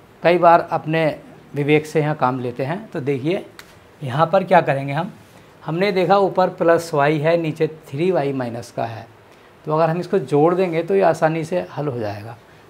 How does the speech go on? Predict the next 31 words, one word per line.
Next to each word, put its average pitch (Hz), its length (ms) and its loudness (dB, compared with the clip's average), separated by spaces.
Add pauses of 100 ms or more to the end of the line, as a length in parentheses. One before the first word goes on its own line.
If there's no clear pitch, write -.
(120)
तो 151 60 -6
हम 160 200 -6
क्या 185 200 4
करेंगे, 156 380 2
यहाँ 160 300 0
पर 190 100 2
तीन 185 380 -4
वाई 185 200 6
बनाना 143 340 0
हमें 110 220 -10
इसको, 170 420 -4 (460)
तो 139 60 -4
हम 139 120 -4
पहली 151 400 0
समीकरण 135 520 -4
को 175 380 -2 (640)
थ्री 156 200 -2
से 170 160 -6
multiply 143 560 -2
कर 160 180 -6
देंगे 123 240 -8 (960)
और 131 100 -2
इसको 165 220 -4
यहाँ 170 120 2
लिख 175 160 0
लेंगे 180 200 0
नीचे। 170 300 -4 (440)
तो 151 60 -8
यहाँ 147 120 -2
लिखेंगे 160 320 -2
थ्री 185 720 -4